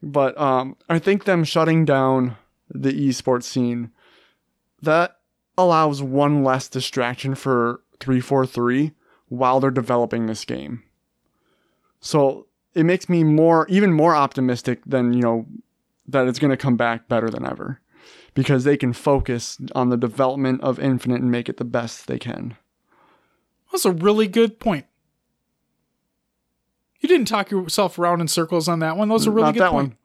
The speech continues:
Speaker 1: Well, I stuck to that one.
Speaker 2: Hell yeah.
Speaker 1: <laughs>
Speaker 2: Hell yeah. And you know what? When you were talking about that, Halo five is what you came in on.
Speaker 1: Mm-hmm.
Speaker 2: Therefore, you ha-,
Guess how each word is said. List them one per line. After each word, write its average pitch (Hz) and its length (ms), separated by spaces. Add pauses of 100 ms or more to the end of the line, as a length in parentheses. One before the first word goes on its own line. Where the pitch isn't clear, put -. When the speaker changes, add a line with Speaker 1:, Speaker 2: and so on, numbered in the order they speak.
(140)
Speaker 1:
Well, 156 220 (720)
I 151 40
stuck 165 320
to 151 80
that 147 220
one. 120 360
Speaker 2:
Hell 247 180
yeah. 160 300 (640)
Speaker 1:
<laughs> - 580
Speaker 2:
Hell 220 240
yeah. 143 220 (120)
And 226 100
you 247 60
know 269 100
what? 240 340 (100)
When 208 180
you 240 60
were 214 80
talking 233 380
about 147 280
that, 139 340 (1800)
Halo 302 320
five 247 300
is 175 120
what 180 140
you 180 100
came 165 240
in 190 140
on. 117 140 (440)
Speaker 1:
Mm-hmm. 143 440 (200)
Speaker 2:
Therefore, 254 480
you 233 560 (640)
ha-, 185 240